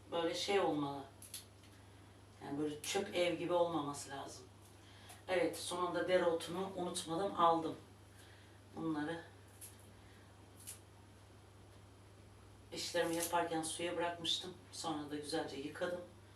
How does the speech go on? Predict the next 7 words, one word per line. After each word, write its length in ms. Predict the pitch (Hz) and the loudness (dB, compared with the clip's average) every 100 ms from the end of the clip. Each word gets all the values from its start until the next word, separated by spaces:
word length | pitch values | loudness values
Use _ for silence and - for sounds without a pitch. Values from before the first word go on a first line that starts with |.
| - - - - | -20 -20 -18 -16
Şöyle 360 | - 170 165 160 | -4 2 2 2
bir 120 | 185 | -4
tutam, 360 | - - - - - - - - - - - - - - - - - | -6 0 0 0 -8 -20 -20 -18 -18 -18 -18 -18 -18 -18 -18 -12 -4
bir 120 | 220 | -2
tutam 340 | - - 190 | 4 6 8
da 80 | 190 | 8
maydanoz. 760 | 180 254 254 349 370 359 - | 6 4 4 0 -2 -2 -6